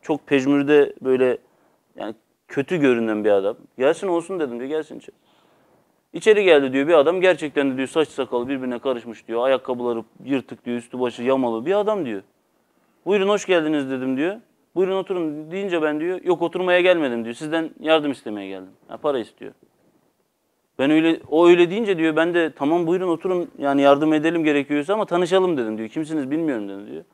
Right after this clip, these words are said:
'Hayır, ben yar-, sadece yardım etmeniz için geldim. Edecekseniz edin, etmeyecekseniz gideceğim,' dedi diyor. Israr ettim, 'Buyurun oturun, yani işte bir çay içelim,' falan deyince diyor, 'Yani kimsiniz onu da bilmiyorum, size nasıl yardım edeyim?' deyince ben diyor,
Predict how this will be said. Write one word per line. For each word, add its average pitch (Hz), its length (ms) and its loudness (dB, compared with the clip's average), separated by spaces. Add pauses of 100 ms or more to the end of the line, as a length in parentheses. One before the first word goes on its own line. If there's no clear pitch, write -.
(380)
'Hayır, 165 240 4
ben 170 80 4
yar-, 170 280 2 (100)
sadece 165 300 2
yardım 160 280 2
etmeniz 139 320 -6
için 131 140 -6
geldim. 151 260 -2
Edecekseniz 151 500 -2
edin, 151 140 -4
etmeyecekseniz 139 500 -6
gideceğim,' 147 360 -2
dedi 95 240 -6
diyor. 90 120 -20 (1040)
Israr 185 320 2
ettim, 175 340 0
'Buyurun 160 240 0
oturun, 160 280 -4
yani 131 380 -4 (220)
işte 127 240 -10
bir 127 60 -6
çay 147 180 0
içelim,' 127 280 -6
falan 135 300 -4
deyince 143 280 -6
diyor, 113 180 -10 (220)
'Yani 113 140 -10
kimsiniz 151 420 -2
onu 147 160 0
da 175 100 2
bilmiyorum, 120 360 -2
size 123 180 -6
nasıl 147 200 -4
yardım 120 260 2
edeyim?' 107 280 -8 (400)
deyince 156 300 4
ben 117 180 2
diyor, 147 200 -2